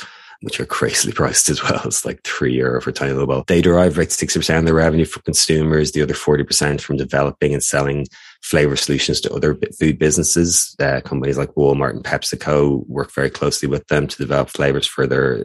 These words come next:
their name brand products. It's a super stable business. Uh, it's gone through multiple highs and lows in the market. It just keeps go-, it keeps performing.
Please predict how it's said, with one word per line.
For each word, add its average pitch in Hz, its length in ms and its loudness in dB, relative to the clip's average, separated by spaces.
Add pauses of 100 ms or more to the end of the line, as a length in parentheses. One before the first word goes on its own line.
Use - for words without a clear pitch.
(140)
their 69 180 0
name 67 300 -2
brand 69 240 -2
products. - 480 -6
It's - 280 2
a - 60 -6
super 98 320 4
stable 82 380 4
business. 78 720 2
Uh, 71 500 0
it's - 180 -4
gone 71 260 0
through 73 260 2
multiple 69 640 2
highs 71 400 -2
and 73 100 -2
lows 71 320 2
in 71 100 -2
the 71 60 -2
market. 69 380 -2
It 67 80 -4
just - 220 -4
keeps - 200 -8
go-, 69 180 0
it - 200 -8
keeps - 320 -4 (220)
performing. 71 560 0